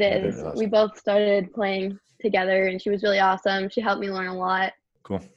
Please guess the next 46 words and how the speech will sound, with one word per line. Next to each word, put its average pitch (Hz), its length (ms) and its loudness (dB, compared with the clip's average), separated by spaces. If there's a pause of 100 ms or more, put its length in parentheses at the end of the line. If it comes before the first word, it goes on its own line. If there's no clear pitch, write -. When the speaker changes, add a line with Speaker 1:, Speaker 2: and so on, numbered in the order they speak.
(140)
Speaker 1:
Okay, 107 180 2
well, 101 140 4
back 101 240 0
to 127 160 4
ski 107 280 2
racing. 90 380 2
So 90 120 0
who 101 140 2
do 104 60 2
you 101 80 4
s-, - 160 -6
who 98 200 -2
do 92 60 0
you 90 180 0
race 80 320 0
for? - 360 -4 (640)
Speaker 2:
I 247 160 0
race 269 180 0
for 320 120 -8
Snow 277 220 -6
Valley. 254 520 -2 (600)
Speaker 1:
And 90 140 0
then 87 160 2
where? 85 240 0
So 95 240 0
if 90 160 -2
you 95 160 2
race 95 220 0
at 87 100 -4
Snow 85 180 -4
Valley, 78 540 -2 (760)
where 85 220 0
does 82 200 -2
the 80 120 -2
race 78 280 -4
season 73 260 -10
take 71 340 -8
you? 65 100 -16
'Cause 71 160 -14
it's 71 160 -12
obviously 73 340 -6
not 65 160 -12
just - 180 -14
Snow 71 120 -14
Speaker 2:
So, - 60 -12
Speaker 1:
Valley. 226 220 -10